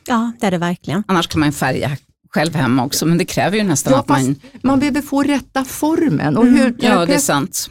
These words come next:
Speaker 3: hudterapeuter i all ära, men de är inte brynexperter. Inte alla är det i
Speaker 2: Nej.
Speaker 3: alla fall.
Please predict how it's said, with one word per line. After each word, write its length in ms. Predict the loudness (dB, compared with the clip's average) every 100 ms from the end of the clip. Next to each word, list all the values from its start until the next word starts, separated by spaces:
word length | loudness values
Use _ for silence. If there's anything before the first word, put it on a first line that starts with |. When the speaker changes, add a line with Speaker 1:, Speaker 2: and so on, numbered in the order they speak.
| -4
Speaker 3:
hudterapeuter 720 | -4 0 -4 -2 -4 -2 -2
i 60 | 0
all 180 | 0
ära, 260 | 0 0 0
men 140 | 2
de 160 | 2 2
är 140 | 2
inte 360 | 2 2 0 -4
brynexperter. 920 | 0 0 2 -2 -4 -6 -8 _ -2
Inte 360 | 0 0 0 -2
alla 320 | 0 0 0
är 120 | 0
det 80 | 0
i 40 |
Speaker 2:
Nej. 220 | 0 2 0
Speaker 3:
alla 40 |
fall. 80 | -4